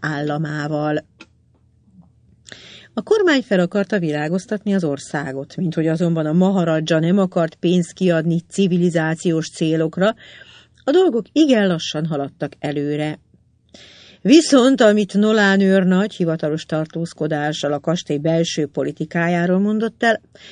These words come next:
alaposan különbözött attól a verziótól, amit a misszionáriustól hallott,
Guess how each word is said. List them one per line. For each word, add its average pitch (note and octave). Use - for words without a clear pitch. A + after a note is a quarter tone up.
alaposan C4+
különbözött E3
attól F3+
a D3
verziótól, D3+
amit G3
a F#3+
misszionáriustól D3+
hallott, E3